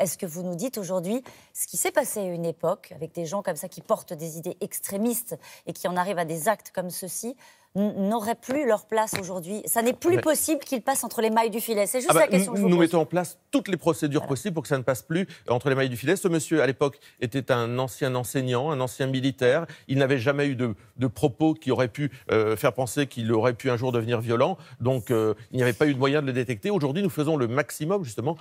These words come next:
Speaker 2: pour que les mailles du filet soient très ténues.
Speaker 1: On est d'accord que vous le regrettez ?
Speaker 2: Ah mais, écoutez, évidemment, on regrette d'avoir
Speaker 1: Ah.
Speaker 2: eu un individu pareil qui est frayé
Speaker 1: Bon.
Speaker 2: avec nous, mais il s'était éloigné de notre mouvement il y a déjà quatre ans, euh,
Speaker 1: Oui.
Speaker 2: chère Madame Roux.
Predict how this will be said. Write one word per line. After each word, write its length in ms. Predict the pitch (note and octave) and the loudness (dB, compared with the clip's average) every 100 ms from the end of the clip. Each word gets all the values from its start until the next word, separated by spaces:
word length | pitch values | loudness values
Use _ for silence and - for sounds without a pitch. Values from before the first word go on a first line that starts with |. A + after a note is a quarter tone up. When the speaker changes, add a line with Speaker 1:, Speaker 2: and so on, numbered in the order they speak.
| - - | -12 -6
Speaker 2:
pour 120 | A#2+ | -2
que 80 | B2 | 2
les 100 | A#2+ | 2
mailles 160 | C#3+ | 0
du 100 | A#2+ | -2
filet 220 | G#2+ C3 | -2 -2
soient 140 | E3+ B2 | 0 -4
très 160 | - | -2
ténues. 320 | G#2+ C#3 A#2+ F#2 _ _ _ _ _ _ _ | -4 -4 -4 -10 _ _ _ _ _ _ _
Speaker 1:
On 80 | F#3 | -12
est 60 | E3+ | -4
d'accord 300 | F3+ F#3 D3+ | -2 -2 -8
que 80 | |
vous 100 | F3 | -8
le 60 | F3 | -6
regrettez ? 500 | E3 F3 F#3+ G#3 G3 _ _ _ _ _ | -6 -6 -6 -8 -12 _ _ _ _ _
Speaker 2:
Ah 60 | D#3 | 4
mais, 160 | E3 - _ - B2+ | 4 2 _ -18 -8
écoutez, 400 | B2+ C#3+ C3 A2+ | -2 2 2 2
évidemment, 380 | B2+ C3+ E3+ D3 | 2 2 2 2
on 80 | C3 | 2
regrette 280 | C#3 C#3 C#3+ | 2 2 2
d'avoir 300 | C3 B2+ D3 | 4 4 4
Speaker 1:
Ah. 20 | |
Speaker 2:
eu 40 | |
un 80 | C3 | 0
individu 400 | B2 A#2+ B2+ A#2+ | 0 -2 -2 0
pareil 280 | B2+ B2 D#3 | 2 2 0
qui 120 | B2+ | -2
est 40 | |
frayé 240 | B2 - B2+ | -2 0 2
Speaker 1:
Bon. 60 | |
Speaker 2:
avec 200 | B2 - | 0 0
nous, 140 | D#3+ F#3+ - E3+ | -2 -2 -4 -2
mais 120 | G3+ | 0
il 60 | |
s'était 200 | - G3 F#3 | 0 0 2
éloigné 300 | E3 E3+ E3 | 2 2 2
de 160 | D3 - _ | 0 -4 _
notre 240 | C#3 - C#3+ | -2 0 -2
mouvement 240 | C3+ F#3 | 0 -2
il 100 | E3+ | 0
y 40 | B2+ | 0
a 20 | |
déjà 320 | A#2 A2 E3 - _ _ _ | -2 -2 -4 -6 _ _ _
quatre 260 | G3 - A3 | -2 -2 -4
ans, 180 | G#3 - - - | -4 -6 -20 -2
euh, 580 | G#2 G#2+ G2 G2 G2+ F#2+ | 2 2 2 -2 -4 -4
Speaker 1:
Oui. 40 | G2+ | -2
Speaker 2:
chère 160 | B2 | -2
Madame 200 | A#2 A#2 | 0 0
Roux. 160 | A2+ | 0